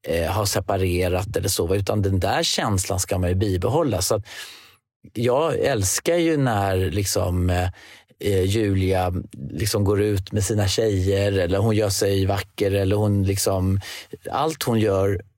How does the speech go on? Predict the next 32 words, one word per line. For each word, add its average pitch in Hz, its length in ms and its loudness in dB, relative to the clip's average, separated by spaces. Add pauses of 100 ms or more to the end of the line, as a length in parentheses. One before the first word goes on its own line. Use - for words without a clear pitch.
(100)
som 104 360 0
kanske 104 360 0
vissa 107 540 0
förknippar 104 640 -4
med 92 360 2 (760)
att 104 120 -4
vara 95 240 0
singel, 104 640 0
det 104 80 0
är 123 80 2
ju 185 80 2
någonting 98 340 0
som 98 160 0
jag 87 260 0
uppmuntrar 85 720 -4
och 95 100 2
som 95 160 0
vi 80 140 0
tillsammans 110 600 0
tycker - 340 -4
är 82 80 0
så 85 140 -2
här 62 220 -6 (240)
härligt, 107 540 0
att 95 160 -4
man, 85 320 0
eh, 78 220 -2 (920)
att 107 180 -2
man 104 140 0
inte 92 180 -2
tappar, 98 580 -2
eh, 90 200 -2